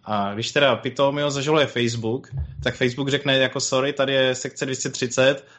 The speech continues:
a já nejsem odpovědný za to, co píšou uživatelé, já jsem jenom odpovědný za to, co píšu já.“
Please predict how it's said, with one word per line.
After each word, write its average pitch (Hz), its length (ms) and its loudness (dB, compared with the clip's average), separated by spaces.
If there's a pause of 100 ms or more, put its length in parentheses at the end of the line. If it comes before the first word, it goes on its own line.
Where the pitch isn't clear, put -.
a 123 60 0
já 120 60 4
nejsem 120 220 -2
odpovědný 131 340 -4
za 131 100 -4
to, 131 120 -14
co - 140 -6
píšou 139 220 -4
uživatelé, 120 500 2
já 127 60 4
jsem 127 160 -2
jenom 131 180 0
odpovědný 131 380 -2
za 131 80 0
to, 131 120 -4
co 123 120 -4
píšu 135 260 0
já.“ 110 360 2